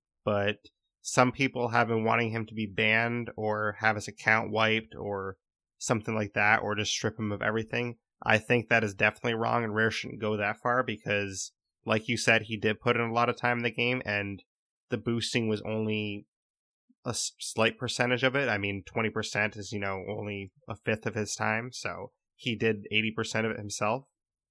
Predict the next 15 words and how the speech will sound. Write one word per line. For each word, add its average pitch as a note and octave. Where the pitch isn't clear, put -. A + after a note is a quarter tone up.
And G#2
I G#2
think A2
he A2+
has G#2+
actually A#2
put A#2+
in A#2+
some A#2+
time A#2+
into A#2
this A#2+
game A#2+
and G2+
should G#2